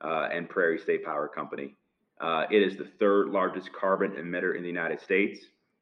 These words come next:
It's actually undermining our ability as a nation to achieve, uh, the Paris climate goals. So that's the first action.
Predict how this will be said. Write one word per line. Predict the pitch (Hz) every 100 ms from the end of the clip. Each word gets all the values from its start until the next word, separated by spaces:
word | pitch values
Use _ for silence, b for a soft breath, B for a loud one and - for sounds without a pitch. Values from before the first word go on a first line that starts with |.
| _ -
It's | -
actually | 90 92 - 104 -
undermining | 98 95 90 95 90
our | 82 82
ability | 82 92 98 98 78
as | 85 87
a |
nation | 85 87 90 98 98 110 110
to | 85 78
achieve, | 78 - 95 92 92 _ _ _ _
uh, | 85 82
the | -
Paris | - 95 87 -
climate | 92 95 104 104
goals. | 101 120 143 - _ _ _
So | -
that's | 98 107 -
the | -
first | 95 92 -
action. | 87 - - 127